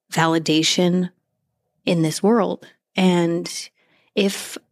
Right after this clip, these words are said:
I look back and examine all of my relationships, and I think I'm here to learn through relationships, kudos to us for that. Um, and all of us are. It has been a constant journey into releasing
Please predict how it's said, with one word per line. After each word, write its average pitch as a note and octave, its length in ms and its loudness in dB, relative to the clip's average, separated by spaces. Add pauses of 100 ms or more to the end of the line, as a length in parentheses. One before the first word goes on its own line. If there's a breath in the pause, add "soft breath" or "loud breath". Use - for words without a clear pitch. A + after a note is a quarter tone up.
(120)
I G3 120 2
look F#3+ 260 4
back G3 260 -2
and G3 80 -2
examine F#3+ 540 2
all F#3 240 2
of F3 100 2
my E3+ 120 -2
relationships, F3 800 -2
and F3+ 80 2
I F3+ 80 4
think F3 240 -4
I'm F3 260 -2
here E3+ 280 2
to F3 120 0
learn E3+ 260 4
through E3 400 0
relationships, D#3+ 920 0 (100)
kudos E3 380 2
to - 120 -4
us - 240 -2
for F3 140 0
that. F3 260 2 (600 loud breath)
Um, F3 560 0
and A3 120 4
all C4+ 120 6
of F3+ 80 0
us E3 180 -2
are. F3 260 -2 (460)
It G#3+ 160 2
has G3 220 0
been G3+ 480 2
a - 80 -8
constant G#3 1300 -2 (460)
journey G3 600 2
into F3 840 0 (400)
releasing E3 920 0